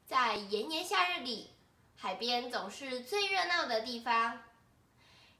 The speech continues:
湛蓝的天空和碧蓝的海水连成了一条线。洁净细软的沙滩上，到处都可以看到游客们正在从事各种夏日活动。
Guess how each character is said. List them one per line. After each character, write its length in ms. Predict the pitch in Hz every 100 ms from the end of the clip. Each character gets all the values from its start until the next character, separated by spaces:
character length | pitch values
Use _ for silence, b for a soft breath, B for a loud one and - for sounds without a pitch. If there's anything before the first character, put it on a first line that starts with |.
| _
湛 180 | 349 302
蓝 160 | 233 233
的 120 | 262
天 240 | 330 370
空 340 | 381 370 370 -
和 420 | - 277 208 196
碧 180 | - 240
蓝 200 | 190 185
的 80 | 214
海 200 | 208 208
水 380 | 226 294 190 151
连 200 | 185 196
成 160 | - 269
了 160 | 240 226
一 120 | 233
条 200 | 220 185
线。 280 | - 269 202 - - _ _ _ _ B B B B _
洁 200 | 214 208
净 260 | 330 294 262
细 240 | 262 302
软 220 | 240 190
的 180 | 185 185
沙 220 | 214 269
滩 200 | 285 285
上， 360 | 302 330 233 208 B B B -
到 200 | 220 226
处 200 | 240 220
都 200 | 202 208
可 120 | 220
以 160 | 185
看 200 | 196 214
到 200 | 214 202 185
游 260 | 190 190
客 180 | 302 370
们 300 | 359 240 208
正 180 | 233 214
在 160 | 214
从 240 | 202 202 190
事 240 | - 220
各 180 | 208 220
种 300 | 214 170 226
夏 320 | - 370 320
日 220 | 294 254
活 200 | 247 190 196
动。 260 | 254 -